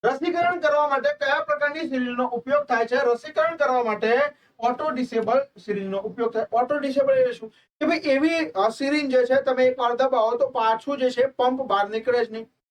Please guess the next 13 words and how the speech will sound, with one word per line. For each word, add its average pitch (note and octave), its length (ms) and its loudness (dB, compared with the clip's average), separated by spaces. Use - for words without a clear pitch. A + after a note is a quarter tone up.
પિસ્ટન D4 320 -2
બહાર G#3 240 2
નીકળે A#3 340 0
જ A3+ 60 -10
નહીં, A3+ 200 -12
બરાબર? C#4+ 240 2
તો C#4+ 80 2
ઓટો B3+ 360 2
ડિસેબલ C4 420 2
એકવાર B3+ 380 2
યુઝ A#3+ 280 -6
કરો A#3+ 260 2
એટલે A#3+ 340 2